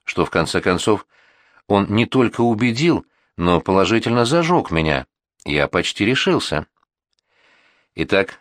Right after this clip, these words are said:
Иван Дмитриевич после долгих раздумий купил у бывших владельцев газету "Русское слово" и приступил к строительству здания для редакции.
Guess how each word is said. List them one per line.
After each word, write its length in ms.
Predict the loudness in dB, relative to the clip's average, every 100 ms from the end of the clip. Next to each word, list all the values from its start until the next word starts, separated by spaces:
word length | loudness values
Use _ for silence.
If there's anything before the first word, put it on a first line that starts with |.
| -6
Иван 300 | 0 0 0
Дмитриевич 680 | 2 2 2 0 0 -6 -6
после 300 | -2 0 0
долгих 400 | 2 2 2 -2 0
раздумий 640 | 0 2 0 2 0 -4 _ _ _ -2
купил 480 | -2 0 -2 0 0
у 100 | 0
бывших 440 | 0 0 -4 0
владельцев 520 | 2 2 0 -2 -4
газету 520 | 0 0 2 0 0 2
"Русское 440 | 0 0 0 -2
слово" 500 | 0 2 2 2 -2 _ _ _ _ _ _
и 180 | 0 0
приступил 500 | 2 0 0 0 0
к 60 | 0
строительству 560 | 0 0 0 -2 -2
здания 440 | 0 2 2 2 0
для 140 | 0
редакции. 680 | 0 2 0 -2 -2 -2